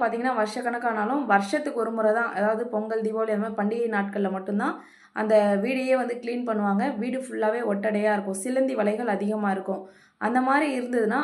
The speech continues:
அது முக்கியமா மகாலட்சுமி வீட்டுக்கு வர்றதுக்கு பெரிய தடையா இருக்கும். ஓகேங்களா? So வந்து அந்த சிலந்தி வலைகளை கிளியர் பண்ணிட்டு வீடை வந்து எப்பவுமே கிளீனா,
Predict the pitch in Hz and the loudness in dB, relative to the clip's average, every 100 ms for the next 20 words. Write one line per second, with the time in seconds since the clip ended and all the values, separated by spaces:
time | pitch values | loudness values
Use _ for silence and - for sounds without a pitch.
0 | - 190 196 202 202 - 277 254 311 - | -2 -2 0 0 -2 -4 -2 0 -2 -4
1 | - - - 208 240 247 247 254 240 226 | -12 -18 -8 -2 0 2 0 0 0 0
2 | 220 220 214 208 214 - 214 226 262 233 | -2 0 2 0 -2 -2 -2 0 0 0
3 | 190 202 214 196 185 180 180 - 214 202 | 0 2 2 2 -2 -6 -8 -8 -6 -4
4 | 214 202 240 196 196 202 254 233 285 370 | -2 0 0 0 -2 -2 0 0 -2 -4
5 | - - - 214 214 202 196 190 190 185 | -8 -20 -8 0 2 4 4 2 -2 -6
6 | - _ _ _ _ _ _ _ _ _ | -16 _ _ _ _ _ _ _ _ _
7 | _ 208 269 302 294 233 226 220 247 - | _ 0 4 4 2 2 0 0 -2 -4
8 | - _ _ _ 254 269 294 294 240 214 | -10 _ _ _ -2 2 2 2 -2 -2
9 | 277 233 247 254 220 214 247 202 220 214 | -2 -2 -2 0 0 0 -2 -2 -2 -2
10 | 302 - - 233 233 | -2 -6 -8 -6 -4